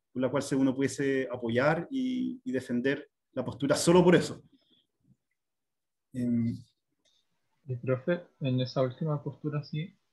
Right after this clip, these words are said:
Speaker 2: habría que compararlo como con la burocracia de organizar todos los threads.
Speaker 1: También, claro, también, sí, eso es una buena observación, que, que se crean nuevas burocracias en la computación paralela.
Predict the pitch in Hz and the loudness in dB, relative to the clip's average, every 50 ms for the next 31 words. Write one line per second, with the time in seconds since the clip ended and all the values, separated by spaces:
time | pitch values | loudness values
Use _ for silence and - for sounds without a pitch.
0 | _ _ _ - 135 120 117 113 123 120 123 127 127 147 160 143 147 135 117 - | _ _ _ -2 0 0 0 0 -2 0 0 0 0 0 -2 -2 -2 -4 -2 0
1 | 131 123 123 123 123 131 139 151 156 151 - 147 135 131 131 127 - 123 117 117 | 0 2 2 4 2 2 2 0 0 0 -2 -2 0 0 0 0 -2 -4 -4 -6
2 | 123 123 156 156 120 117 113 110 113 113 113 110 107 - 120 113 117 117 - - | -8 -10 -14 -8 -4 -4 -4 -2 -2 -4 -4 -4 -4 0 2 2 2 2 0 0
3 | 143 135 127 123 127 120 123 117 113 117 113 117 113 113 - 123 117 123 - - | 0 0 2 2 2 2 0 0 -2 -4 -4 -4 -6 -6 -4 -4 -4 -4 -4 -2
4 | 131 127 127 131 127 120 - - - - 110 131 175 180 _ _ _ _ _ _ | -2 0 0 -2 -4 -8 -14 -16 -16 -12 -10 -10 -10 -12 _ _ _ _ _ _
5 | _ _ - - - _ _ _ _ _ _ _ _ _ _ _ _ _ _ _ | _ _ -20 -20 -20 _ _ _ _ _ _ _ _ _ _ _ _ _ _ _
6 | _ _ _ _ _ _ _ _ _ _ _ _ _ _ _ _ _ _ _ - | _ _ _ _ _ _ _ _ _ _ _ _ _ _ _ _ _ _ _ 4
7 | 143 127 120 127 180 208 175 123 98 90 - - 156 147 120 110 101 - - - | 4 6 8 8 10 10 10 8 6 2 0 4 4 6 6 4 2 -2 -6 -8
8 | - - 135 131 127 160 156 127 117 113 113 - - - 165 147 120 - - 151 | 0 4 6 8 8 8 8 8 6 2 -4 -8 0 4 6 6 6 4 2 0
9 | 151 185 180 170 170 160 156 175 190 202 196 - 202 190 190 185 185 - 139 110 | 2 4 4 4 6 6 6 6 4 4 2 0 0 0 0 0 0 0 0 0
10 | 110 113 113 - 139 131 135 131 127 - - _ - - 127 - - 127 - - | -2 -4 -2 0 2 2 2 0 0 -4 -8 _ -8 -8 -6 -6 -4 -2 2 4
11 | 156 180 196 190 190 208 208 202 190 185 202 190 196 185 180 147 - - 120 117 | 6 6 6 6 4 4 4 4 4 4 4 4 4 4 2 0 0 -2 -6 -8
12 | - - _ _ _ _ _ _ 135 135 131 131 135 135 139 135 139 143 - - | -10 -16 _ _ _ _ _ _ -6 -4 -2 -2 -2 -2 0 0 0 0 0 0
13 | 156 139 147 151 143 135 135 120 113 - | -4 -2 0 0 0 2 0 0 -2 -4